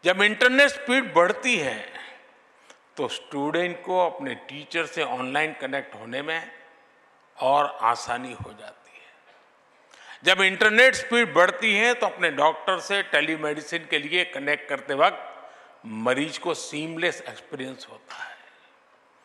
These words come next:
जब इंटरनेट स्पीड बढ़ती है, तो टूरिस्ट को किसी लोकेशन तलाशने के लिए मैप्स का इस्तेमाल करने की परेशानी नहीं आती।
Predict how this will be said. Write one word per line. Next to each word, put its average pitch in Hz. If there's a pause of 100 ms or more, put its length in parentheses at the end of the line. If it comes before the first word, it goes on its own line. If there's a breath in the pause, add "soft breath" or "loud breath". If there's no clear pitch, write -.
(300 loud breath)
जब 190
इंटरनेट 226
स्पीड 233
बढ़ती 196
है, 226
तो 233
टूरिस्ट 180
को 214
किसी 180
लोकेशन 170
तलाशने 147
के 139
लिए 196 (440 loud breath)
मैप्स 120
का 165
इस्तेमाल 139
करने 143
की 139
परेशानी 131
नहीं 180
आती। -